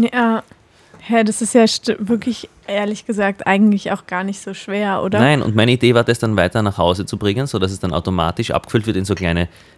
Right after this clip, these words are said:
Speaker 2: Ki-, Ki-, Ki-, Ki-, äh, Kisten,
Speaker 1: Mhm.
Speaker 2: so Koffer, und wo dann am, je-, immer zur richtigen Uhrzeit piepst sie und dann kommen die Medikamente einfach raus und du kannst dann nie vergessen,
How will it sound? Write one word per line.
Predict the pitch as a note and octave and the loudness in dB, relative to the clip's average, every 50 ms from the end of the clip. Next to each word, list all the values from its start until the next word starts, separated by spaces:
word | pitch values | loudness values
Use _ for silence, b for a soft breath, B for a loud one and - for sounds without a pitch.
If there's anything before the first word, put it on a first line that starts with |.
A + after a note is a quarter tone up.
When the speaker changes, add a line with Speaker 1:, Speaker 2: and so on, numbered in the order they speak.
| b _ - | b _ -20
Speaker 2:
Ki-, | - - A2+ - | -6 -4 -4 -4
Ki-, | - - - G2 F#2 F#2+ - - _ _ - | -4 -2 -2 -2 -2 -2 -4 -12 _ _ -8
Ki-, | - A2 - - | -6 -6 -6 -6
Ki-, | - - - | -6 -6 -4
äh, | E2+ F2+ | -2 -4
Kisten, | - - - G2+ F#2+ - - B2+ C#3 F#3 F3+ - _ | -4 -4 -6 -6 -6 -6 -4 -4 -4 -4 -4 -2 _
Speaker 1:
Mhm. | A#3 A#3 F#3+ A3 A3 A3 G#3+ A3 A3 b b b b _ | 4 6 6 8 8 8 6 6 4 b b b b _
Speaker 2:
so | - - F#2+ F2+ F2 | -4 0 0 0 2
Koffer, | - - F2+ E2+ - A#2 C#3+ E3+ - - | 2 0 -2 0 0 0 0 0 0 -4
und | - G2 G2+ | -6 -4 -2
wo | F#2+ | 0
dann | F#2+ G2 G2 | 0 2 2
am, | G2 F2+ C2 | 0 0 0
je-, | F2+ G2 - - | 0 -2 -2 -2
immer | F#2+ G#2+ A#2 A2+ | -2 0 0 0
zur | - - G#2+ | 0 0 -2
richtigen | A#2 A#2 - A2+ F#2+ | -2 -2 -2 -2 0
Uhrzeit | E2+ G#2+ A2 - - D3 - | 0 0 0 0 -2 -4 -2
piepst | - A#2+ C3 - - - | 0 -2 -2 -2 -4 -6
sie | - E3+ F#3 F#3 - | -4 -2 -2 -2 -2
und | - G2+ G2 | -2 -2 -2
dann | G2+ G2 | -2 -2
kommen | - A2 A2 | -2 -4 -2
die | G#2 G#2 | 0 0
Medikamente | A2 G#2+ - C3 B2+ D3+ D3 B2+ | 0 0 0 0 -2 -2 -2 -4
einfach | G2+ G2+ - - | -6 -6 -4 0
raus | D#2+ E2+ F#2+ G2 | 0 0 0 0
und | F#2 F#2 F2 | -4 -4 -2
du | F#2+ F2+ F#2 F2+ b b b b b b b b b _ - | 0 -2 -2 -2 b b b b b b b b b _ -4
kannst | - G2+ - A2 | -2 -2 0 2
dann | G2+ | 2
nie | G2+ A#2 | 2 2
vergessen, | A#2 B2+ G#2+ G2+ F#2+ G#2+ A#2+ - B2+ B2+ C3 B2+ A2+ | 2 0 0 2 2 2 2 0 -2 -2 -2 -4 -4